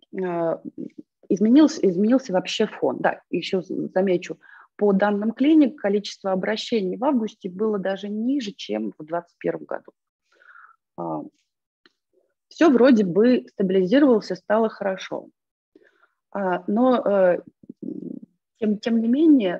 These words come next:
вот такое вот напряжение, такое предгрозовое, оно очень сильно чувствовалось прямо с начала сентября. Изменилась, э, ситуация, то есть закончился отпуск, началась работа, учеба, дом, вроде бы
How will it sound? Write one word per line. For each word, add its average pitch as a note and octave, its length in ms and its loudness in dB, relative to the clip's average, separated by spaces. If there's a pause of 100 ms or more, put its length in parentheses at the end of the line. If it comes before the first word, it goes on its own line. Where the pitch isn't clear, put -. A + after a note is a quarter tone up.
вот F3+ 180 -12
такое G3+ 340 -2
вот F3+ 200 -6
напряжение, A3 720 2
такое F#3 320 -6
предгрозовое, F#3+ 1040 0 (320)
оно A#3+ 180 0
очень A3+ 380 0
сильно G3+ 460 -2
чувствовалось F3+ 580 -6
прямо G#3 260 -4
с - 80 -18
начала F#3 400 -4
сентября. F3+ 680 -6 (420)
Изменилась, G#3 760 0
э, F3+ 360 -2
ситуация, - 600 -4
то E3 120 -8
есть D#3 140 -8
закончился F3 680 -4
отпуск, F#3 580 -6
началась E3 500 -6
работа, E3+ 520 -2
учеба, D#3+ 760 -4 (420)
дом, A#3+ 280 2
вроде F#3 320 0
бы F3 200 -4